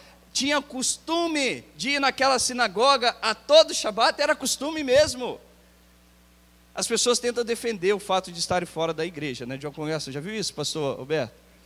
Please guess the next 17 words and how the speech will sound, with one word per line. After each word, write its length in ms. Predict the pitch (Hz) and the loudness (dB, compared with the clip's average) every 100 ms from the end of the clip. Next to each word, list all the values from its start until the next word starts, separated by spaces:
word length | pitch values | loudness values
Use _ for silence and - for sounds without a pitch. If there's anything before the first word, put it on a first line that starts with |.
| - - | -20 -16
As 140 | - - | -10 -4
pessoas 320 | 160 208 196 | -2 0 0
querendo 240 | 196 202 | -2 -4
justificar, 600 | 180 190 - 185 - 202 | -4 -6 -8 -10 -6 -4
"Eu 80 | 247 | -2
não 80 | 277 | -4
preciso 280 | - 254 214 | -8 -8 -8
de 80 | |
igreja, 500 | 233 151 139 196 156 | -12 -10 -4 -4 -4
eu 40 | 185 | -6
não 80 | 208 | -6
preciso 240 | - 214 | -6 -6
de 80 | 202 | -6
congregação 680 | 214 202 202 196 - 180 | -8 -4 -4 -4 -6 -6
para 180 | 196 190 | -4 -2
unir, 260 | 185 175 202 | -2 -2 0
não. 340 | 180 185 185 | 0 -2 -4